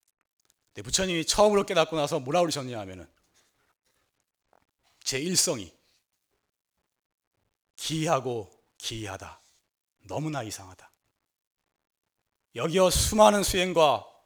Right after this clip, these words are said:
고행과 난행을 거쳐서 이 최고의 깨달음을 이룬 이 열애와 이 부처와 저기 저 욕심 부리고 죄짓고 슬퍼하는 중생들과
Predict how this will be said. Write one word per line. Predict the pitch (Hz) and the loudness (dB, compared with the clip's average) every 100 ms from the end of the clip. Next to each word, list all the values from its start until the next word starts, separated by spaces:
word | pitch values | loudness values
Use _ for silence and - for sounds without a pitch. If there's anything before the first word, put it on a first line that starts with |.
| _ _ _ | _ _ _
고행과 | - 180 180 170 160 151 123 - - - | -8 -2 0 0 4 4 4 0 -18 -6
난행을 | 123 160 196 180 | 2 4 4 0
거쳐서 | 156 139 135 120 107 _ _ _ _ _ _ _ _ _ _ _ _ _ _ _ _ _ _ _ - | -2 -4 -4 -6 -8 _ _ _ _ _ _ _ _ _ _ _ _ _ _ _ _ _ _ _ -16
이 | 107 107 - | -14 -14 -6
최고의 | - - 262 262 254 233 | -4 0 0 6 6 6
깨달음을 | 226 208 185 180 | 6 6 4 -2
이룬 | 165 151 147 113 _ _ _ | -4 -4 -6 -8 _ _ _
이 | 120 | -6
열애와 | 117 139 165 120 - - | -2 0 0 -2 -6 -12
이 | 120 | -16
부처와 | 117 - - 175 107 85 92 _ _ _ _ _ _ _ _ _ _ _ _ _ _ _ _ _ _ | -14 -8 -6 -4 -4 -8 -16 _ _ _ _ _ _ _ _ _ _ _ _ _ _ _ _ _ _
저기 | - 135 135 | -8 -6 -6
저 | 143 143 139 | -4 -4 -4
욕심 | 123 139 - 156 | -4 -2 -2 -4
부리고 | 139 139 135 139 120 _ _ _ _ _ - | -6 -6 -4 -4 -6 _ _ _ _ _ -14
죄짓고 | - 135 147 - 143 123 110 | -10 -8 -10 -10 -10 -10 -14
슬퍼하는 | - - 202 - 175 156 | -12 -10 -8 -2 -2 -2
중생들과 | 127 131 120 107 98 92 - | -8 -10 -10 -12 -14 -16 -20